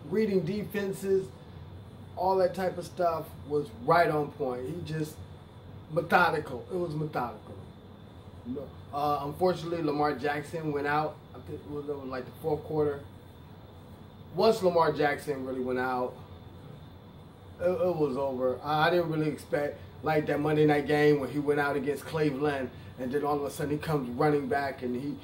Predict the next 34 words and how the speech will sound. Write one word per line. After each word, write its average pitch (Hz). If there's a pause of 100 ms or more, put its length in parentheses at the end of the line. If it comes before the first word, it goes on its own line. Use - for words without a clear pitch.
(180)
converts 147
to -
fourth 147
down. 131
I 165
didn't 175
see 151
that. 113 (120)
Uh, 135 (320)
but 127
see, 190
I, 165
at 156
that 165
point 156
in 147
time, 143 (100)
they 170
were 175
already 156
down 139
by, 131
like, 127
two 151
scores 135
anyway. 139
So 151
they, 135 (360)
him 165
coming 160
back 143
and 127
trying 143
to 123